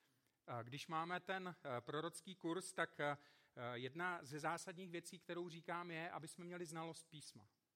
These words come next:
To nejdůležitější je, aby my jsme dobře rozuměli, nebo aby jsme znali Boží slovo. Eh,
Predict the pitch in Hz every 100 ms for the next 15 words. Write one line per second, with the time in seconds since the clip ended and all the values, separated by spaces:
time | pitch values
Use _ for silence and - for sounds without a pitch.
0 | _ _ _ _ _ _ _ 131 139 156
1 | 196 180 175 180 170 180 165 156 160 160
2 | 190 175 165 156 185 180 170 170 165 143
3 | 135 135 147 143 - 170 160 160 156 151
4 | 160 - 143 131 98 _ _ _ _ _
5 | _ _ _ - - - _ 120 117 110